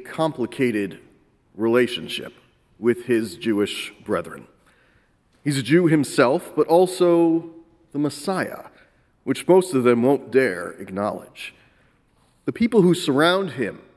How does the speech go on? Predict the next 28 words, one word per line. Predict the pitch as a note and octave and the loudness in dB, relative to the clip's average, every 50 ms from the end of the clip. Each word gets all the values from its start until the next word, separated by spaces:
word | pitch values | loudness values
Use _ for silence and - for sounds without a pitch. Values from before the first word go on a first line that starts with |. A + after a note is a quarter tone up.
| _ _ _ _ _ - | _ _ _ _ _ -12
are | B2 | -12
bound | A2 F#2+ - C3+ D#3 E3 D3+ C#3 A2+ G2 F#2 F2 - - _ | -8 -4 -2 -2 0 0 0 -2 -4 -6 -8 -12 -16 -20 _
to | - - | -6 0
their | G#2+ B2+ C#3 D#3 D#3+ | 2 4 4 4 2
socio-political | D3+ - - D#3+ D#3 D3 - - D3 C#3 C3+ C3+ C3+ - A#2+ A#2+ C3 C3+ C3 - C3+ C3 | 0 0 2 2 2 2 2 2 2 2 2 2 0 -2 0 0 0 2 2 0 0 2
reality, | A#2+ A#2 G#2 G#2+ F#2+ F#2 F2+ F2+ F2+ G2 G#2 - - _ _ _ _ _ _ _ _ | 2 2 2 2 0 -2 -4 -6 -6 -8 -10 -10 -14 _ _ _ _ _ _ _ _
born | - A2+ A#2+ C#3 D3+ D#3+ E3 E3 D#3 | -4 2 4 4 6 6 4 4 2
and | - - A2+ G2+ G2 | 0 -2 -4 -2 0
raised | A2 B2 C3+ C#3+ D3 D#3 C#3 - | 2 2 2 2 0 0 -2 -4
in | - B2+ B2 A#2 | -4 -4 -2 -2
this | A2+ G2+ G2 - - | -2 -4 -6 -8 -10
world | G2 A2 B2+ C3+ C3+ C3+ C3+ C3+ C#3+ C3+ C3+ - - - _ _ - | -4 -2 0 2 2 2 2 2 0 -2 -4 -10 -20 -20 _ _ -10
and | - A#2 G2 | -8 -6 -4
very | F#2+ C3 D3+ E3+ E3+ | 0 0 2 2 2
much | D#3 C#3 C3 C3+ C3 - - - - | 2 2 0 0 -2 -4 -8 -10 -10
a | - | -12
part | B2 - - A2+ G2 F#2 | -8 -4 -2 0 0 0
of | F2+ E2+ | -2 -2
it, | A2 A#2+ - - - - _ _ _ _ _ _ _ _ _ - | -2 -2 -4 -6 -20 -20 _ _ _ _ _ _ _ _ _ -8
blind | G#2+ A#2+ C3 D#3+ F3+ F3 D3 A#2 F#2 E2+ D#2+ - - - _ _ _ _ _ _ | -4 -2 0 0 0 0 -2 -4 -6 -10 -12 -18 -20 -20 _ _ _ _ _ _
to | _ - C3 A#2+ | _ -4 -2 0
its | B2 A#2 - - | 0 0 -2 -6
deeper | A2 G2+ C#3+ D#3 - A2+ F#2+ F2+ - - - _ _ _ _ _ _ | -8 -8 -8 -6 -4 -6 -6 -6 -8 -14 -20 _ _ _ _ _ _
machinations. | - G2+ A#2+ A#2+ - - G#2 A2 A#2 A2+ - - - - - _ _ - - - - - _ _ _ _ _ _ _ _ _ _ _ _ _ _ _ _ _ _ _ _ _ _ _ - | -8 -6 -6 -6 -6 -6 -6 -6 -4 -6 -6 -8 -14 -16 -20 _ _ -20 -20 -18 -18 -20 _ _ _ _ _ _ _ _ _ _ _ _ _ _ _ _ _ _ _ _ _ _ _ -2
"Welcome | G#2+ B2 A#2+ - B2 A2 G2 | 0 0 0 0 -2 -4 -4
to | G#2+ | -4
the | G2+ G#2+ | -4 -2
machine," | G2+ G2 F#2 - - D3 B2 F#2 - - - - | -2 -2 -4 -2 -2 -2 -2 -2 -6 -10 -20 -20